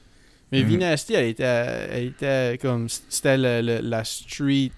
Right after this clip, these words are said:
Speaker 1: rapper vraiment, euh, tu sais, comme, mettons, euh,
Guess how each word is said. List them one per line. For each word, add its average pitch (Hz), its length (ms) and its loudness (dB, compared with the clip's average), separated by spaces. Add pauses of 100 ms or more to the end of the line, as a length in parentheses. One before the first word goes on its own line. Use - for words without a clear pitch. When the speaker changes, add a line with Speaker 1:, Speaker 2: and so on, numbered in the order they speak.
(240)
Speaker 1:
rapper 127 580 0
vraiment, 113 640 -4
euh, 113 340 -8
tu 120 80 -12
sais, 131 160 -10
comme, 120 200 -4
mettons, 117 560 -4
euh, 107 60 -8